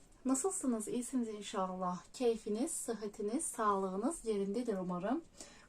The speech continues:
Kanalıma hoş geldiniz, sefalar getirdiniz. Bakalım bu haftanın genel tarot açılımında sizler için neler var?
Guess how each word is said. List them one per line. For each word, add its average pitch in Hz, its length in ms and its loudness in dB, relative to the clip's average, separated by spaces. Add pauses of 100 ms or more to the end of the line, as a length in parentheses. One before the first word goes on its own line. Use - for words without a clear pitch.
Kanalıma 220 640 2
hoş 262 240 -4
geldiniz, 196 600 0
sefalar 254 580 0
getirdiniz. 185 720 -4 (640)
Bakalım 349 400 2
bu 320 160 8
haftanın 214 420 0
genel 247 300 4
tarot 226 260 0
açılımında 196 760 2
sizler 214 420 -2
için 285 440 0
neler 190 420 2
var? 170 220 2